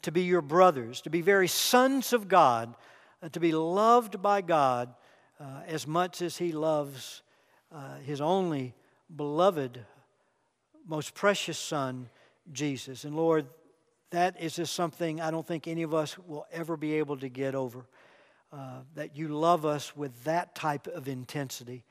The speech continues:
And Lord, if you love us with such intensity, uh, how can we not, uh, reciprocate, uh, with that love? So Lord, uh, that is my prayer, uh, for us as individuals, for a church family.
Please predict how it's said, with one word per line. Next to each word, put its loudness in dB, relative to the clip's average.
And -10
Lord, -2
if -10
you -4
love 6
us -2
with -10
such -2
intensity, -6
uh, -14
how -2
can -6
we -4
not, -6
uh, -18
reciprocate, -4
uh, -16
with -10
that -6
love? -10
So 2
Lord, 8
uh, -10
that 6
is 4
my 4
prayer, -4
uh, -14
for -10
us -4
as -6
individuals, 0
for -2
a -4
church -2
family. -6